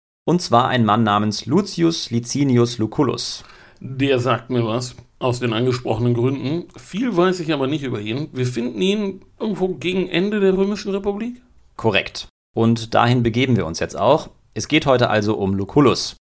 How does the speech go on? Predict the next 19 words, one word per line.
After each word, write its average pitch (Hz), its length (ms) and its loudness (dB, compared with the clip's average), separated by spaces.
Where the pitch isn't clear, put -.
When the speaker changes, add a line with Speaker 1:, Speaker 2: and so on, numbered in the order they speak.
Speaker 1:
Und 131 120 0
es 127 80 -2
wird 135 160 4
weniger 143 460 4
um 127 180 2
ausgefallene 127 640 0
Speisen 147 600 2
und 120 320 -2
mehr 120 180 2
um 120 160 -2
Kriege 175 380 0
gehen. 123 480 0
Lucullus 127 400 0
war 110 100 4
nämlich 107 380 -2
eine 98 320 -4
sehr 123 240 2
facettenreiche 120 680 0
Figur 156 460 4